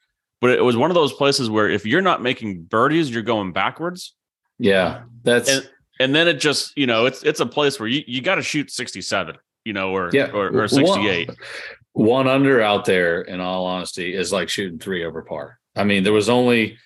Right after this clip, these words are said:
Speaker 2: in the final round, there was only four guys who shot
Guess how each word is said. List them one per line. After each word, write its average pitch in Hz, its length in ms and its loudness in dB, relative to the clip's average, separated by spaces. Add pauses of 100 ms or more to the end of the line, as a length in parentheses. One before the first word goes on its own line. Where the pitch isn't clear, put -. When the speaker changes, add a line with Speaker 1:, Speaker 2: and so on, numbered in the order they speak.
(160)
Speaker 2:
in 104 100 -2
the 110 80 -2
final 143 400 4
round, 101 460 2
there 101 120 -10
was 95 140 -6
only 104 200 -2
four 123 400 0
guys 90 500 0
who 92 100 -6
shot 85 520 -2